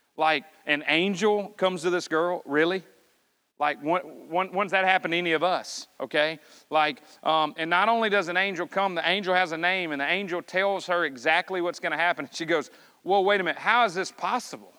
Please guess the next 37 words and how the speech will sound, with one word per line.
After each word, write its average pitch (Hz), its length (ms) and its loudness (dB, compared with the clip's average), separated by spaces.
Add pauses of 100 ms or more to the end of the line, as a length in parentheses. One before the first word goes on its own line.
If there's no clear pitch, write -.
(460)
I'm 208 180 4
a 170 80 0
virgin. 139 560 -2 (140)
I 147 80 -2
mean, 156 260 -4 (400)
we're 160 200 -4
not 240 180 2
even 156 260 0
married 214 380 4
yet. 143 320 2
That, 185 240 2
that's 208 220 2
not 226 160 0
how, 196 140 -2
that's 214 200 0
not 240 200 0
the 180 80 2
order. 180 540 0 (220)
You 170 120 -8
know, 196 100 2
you're 247 200 2
the 202 140 0
angel. 208 520 2 (180)
Like, 190 300 2
you, 233 240 2
you 208 200 -2
sit 277 200 2
up 262 120 2
there 240 140 2
next 226 240 0
to 190 100 -4
God. 214 280 4
Don't 208 260 2
you 240 80 0
know 240 160 4
the 202 80 2
order? 220 440 2